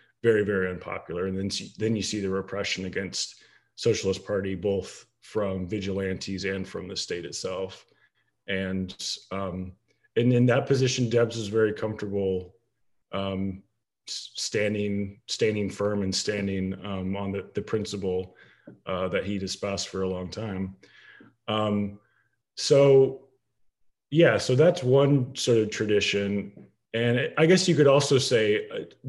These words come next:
Debs was, was not shy about, um, about pushing back against racism within the, within the Socialist Party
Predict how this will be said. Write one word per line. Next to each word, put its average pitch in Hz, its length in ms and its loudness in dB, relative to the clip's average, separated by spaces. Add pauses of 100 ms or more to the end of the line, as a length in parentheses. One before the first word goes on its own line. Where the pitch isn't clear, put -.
Debs 123 380 4
was, 113 520 0
was 107 200 -4
not 104 240 -2
shy 104 320 0
about, 95 600 -2
um, 92 540 -6 (840)
about 110 260 -2
pushing 120 300 2
back 104 200 0
against 101 300 -2
racism 104 540 -2
within 98 320 -4
the, 95 300 -2
within 104 280 -8
the 92 60 -6
Socialist 101 580 -4
Party 98 400 -4